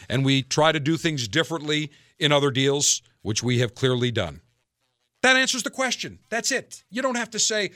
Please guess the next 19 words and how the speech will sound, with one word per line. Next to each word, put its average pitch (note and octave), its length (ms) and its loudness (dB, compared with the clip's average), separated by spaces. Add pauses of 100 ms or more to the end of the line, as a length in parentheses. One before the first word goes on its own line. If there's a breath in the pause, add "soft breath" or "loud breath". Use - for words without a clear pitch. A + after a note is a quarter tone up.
(160 loud breath)
"Well, A3+ 200 2
I A#2 40 -8
use D#3 220 0
the - 80 -8
bankruptcy G3+ 460 2
laws, G3+ 360 4
I G2+ 40 -4
use A2+ 220 -2
this." A3 340 2 (380 loud breath)
Donald G3+ 420 4
Trump F3+ 360 0
was F3+ 220 -2
not C3+ 260 0
prepared, G#2 540 -6
and A2+ 80 -6
it C#3+ 60 -4
was C#3+ 140 -4
very D3 300 0
apparent. D3 600 -6